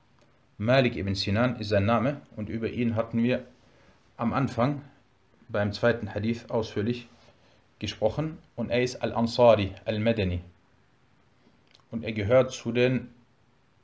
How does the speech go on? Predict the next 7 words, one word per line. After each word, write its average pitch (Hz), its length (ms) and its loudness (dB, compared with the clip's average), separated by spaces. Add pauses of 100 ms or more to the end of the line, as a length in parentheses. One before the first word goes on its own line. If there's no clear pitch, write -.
(280)
Überlieferern 123 880 0 (1300)
oder 113 200 -2
zu - 160 -6
den 120 220 2
Überlie-, 110 480 -2
zu - 160 -8
den 120 380 0